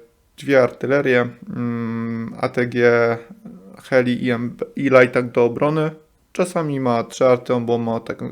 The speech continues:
ka-, każdą możliwą kombinację, ale nie o tym teraz. Słuchajcie, chcę wam pokazać, jaką on ma ustawienie obronne. I to jest moim zdaniem bardzo fajne ustawienie i pokażę wam, jak mocno może, czekajcie, o, to jest tutaj w tym miejscu. Słuchajcie,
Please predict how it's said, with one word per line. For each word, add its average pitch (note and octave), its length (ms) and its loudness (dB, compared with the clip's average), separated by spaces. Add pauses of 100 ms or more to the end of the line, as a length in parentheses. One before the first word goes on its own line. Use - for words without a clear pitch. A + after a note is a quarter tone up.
(120)
ka-, - 200 -4
każdą B2+ 300 -4
możliwą A#2+ 380 -4
kombinację, A#2+ 640 -4
ale C#3+ 200 -2
nie D3 140 0
o C3+ 40 2
tym B2+ 220 -6
teraz. - 320 -6 (500)
Słuchajcie, B2+ 360 2
chcę D#3 160 0
wam G3 140 0
pokazać, C3+ 440 0
jaką C3+ 340 -2
on B2+ 80 -2
ma B2 120 -2
ustawienie A#2+ 580 -4
obronne. A#2 520 -4 (1040)
I B2+ 420 2
to - 80 0
jest B2 140 2
moim B2+ 180 0
zdaniem B2+ 220 0
bardzo B2+ 220 -2
fajne C#3 320 -2
ustawienie B2 500 -4
i C#3+ 60 -10
pokażę C3+ 540 -2
wam, C3+ 340 -2
jak C#3+ 380 -4
mocno C3+ 460 -4
może, C3+ 560 -4
czekajcie, B2+ 440 -8
o, A#2 100 -4 (140)
to D3+ 80 -2
jest C3 220 -4
tutaj - 180 -20
w - 40 -20
tym C3 200 -10
miejscu. A#2 360 -12 (960)
Słuchajcie, B2+ 460 0